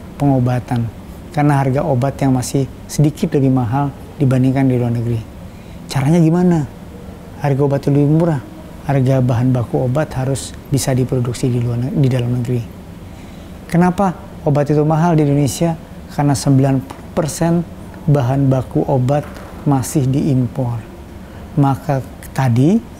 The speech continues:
saya sedang melakukan komunikasi dengan Kementerian Perindustrian dan kita sepakat untuk melakukan penguatan sistem, eh, industri kimia dasar. Supaya bisa membuat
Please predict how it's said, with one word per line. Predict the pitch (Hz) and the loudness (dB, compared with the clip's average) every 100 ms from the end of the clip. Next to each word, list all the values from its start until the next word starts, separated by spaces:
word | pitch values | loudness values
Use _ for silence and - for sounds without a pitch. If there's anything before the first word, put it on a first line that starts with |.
| - - | -18 -14
saya | - 143 | -4 -2
sedang | - 131 127 | 0 2 2
melakukan | 131 123 117 135 131 | 2 0 0 -2 0
komunikasi | 131 131 127 123 123 - 156 180 - - - | 0 2 0 0 -2 0 2 2 -2 -14 -4
dengan | 143 131 120 | 0 0 2
Kementerian | 131 131 131 131 127 | 2 2 2 2 2
Perindustrian | 131 127 117 - 123 127 156 196 - - - - | 2 2 0 -2 0 2 2 0 -2 -10 -14 -2
dan | 135 127 | 0 2
kita | 147 | 2
sepakat | - - 135 131 170 165 | 0 -4 -4 -2 -2 0
untuk | 160 147 | 0 2
melakukan | 135 131 120 156 | 0 0 0 0
penguatan | - 143 135 131 175 160 | 0 0 0 0 -2 0
sistem, | 139 - 180 185 - - - - - - - - - - - - - | -4 -2 -2 -2 -6 -16 -18 -18 -16 -16 -16 -16 -16 -16 -18 -6 0
eh, | 143 139 135 135 139 - | 2 4 4 4 4 4
industri | 143 135 - 156 175 185 - | 4 4 2 2 2 2 0
kimia | - 185 202 185 139 | 2 6 6 6 4
dasar. | 123 117 - 117 - - - - - - - - | 2 0 -4 -6 -8 -16 -18 -18 -16 -16 -18 -14
Supaya | - 135 147 147 156 | -4 -2 2 4 4
bisa | 139 - | 2 2
membuat | 143 135 131 143 143 | 4 4 4 4 2